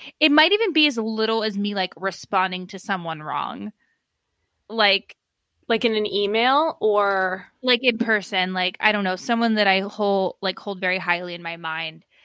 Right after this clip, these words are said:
Speaker 1: Like, even if it's, like, a mistake, like, they say something to me and I say something stupid, like, y-, like, I'm trying to think of an example. Like, if someone would say, like, you know, if someone, like, you know when you say, like, "Thanks, you too,"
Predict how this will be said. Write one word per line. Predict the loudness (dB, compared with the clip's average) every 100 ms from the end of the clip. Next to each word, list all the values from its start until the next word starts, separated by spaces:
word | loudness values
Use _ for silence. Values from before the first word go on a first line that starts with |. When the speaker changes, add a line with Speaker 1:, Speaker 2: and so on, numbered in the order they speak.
| _ -16
Speaker 1:
Like, | -12
even | -10 -10
if | -10
it's, | -10
like, | -8
a |
mistake, | -8 -2 -2 -2
like, | -4
they | -4
say | -4 -4
something | -4 -6 -8
to | -6
me | -6
and | -4
I | -4
say | -4 -6
something | -8 -10
stupid, | -12 -10 -10 -8 -10 -8 -10 -14
like, | -14 -16 -16 -20 _ _ _ _ _ _ _ _ -20
y-, | -20 -4
like, | -2 -2 0
I'm | 0
trying | 2 0 0
to |
think | -2 -6
of |
an | -4
example. | -4 -2 -4 -4 -6 -4
Like, | -6 -6
if | -8
someone | -4 -4 -4 -6 -8 -10
would | -12 -14
say, | -12 -8
like, | -8 -8
you | -8
know, | -6
if | -8
someone, | -8 -8 -6 -8
like, | -8 -10 _ _ _ _ _ _ _ _ _ _ _ _ _ -2
you | 2
know | 2
when | 2
you | -2
say, | 0 2
like, | 2 0
"Thanks, | 0 0 -2 -4
you | -4 -4
too," | 0 4 4 4 0